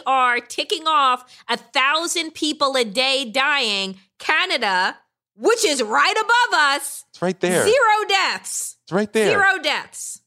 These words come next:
Speaker 2: It's right there.
Speaker 1: Zero
Speaker 2: Zero.
Speaker 1: deaths.
Speaker 2: Zero.
Speaker 1: Zero deaths.
Speaker 2: How did
Speaker 1: Zero.
Speaker 2: Ca-, it, it, besides, this is,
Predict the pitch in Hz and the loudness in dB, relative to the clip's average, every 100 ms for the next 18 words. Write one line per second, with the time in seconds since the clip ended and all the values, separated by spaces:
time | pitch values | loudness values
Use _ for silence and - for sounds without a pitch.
0 | _ _ _ _ _ _ 254 262 254 233 | _ _ _ _ _ _ -10 -6 -4 -2
1 | 359 349 320 180 196 117 80 - - - | 0 2 2 2 2 2 -2 -6 -14 -18
2 | _ _ _ _ _ 180 233 170 320 302 | _ _ _ _ _ 0 2 2 2 0
3 | 269 156 - - - _ _ _ _ 190 | -2 -4 -8 -18 -20 _ _ _ _ -4
4 | 269 247 269 208 120 160 - 120 127 139 | -2 -2 0 -2 0 -4 -4 -14 -14 -10
5 | - 185 185 120 127 123 | 0 0 0 -4 -12 -12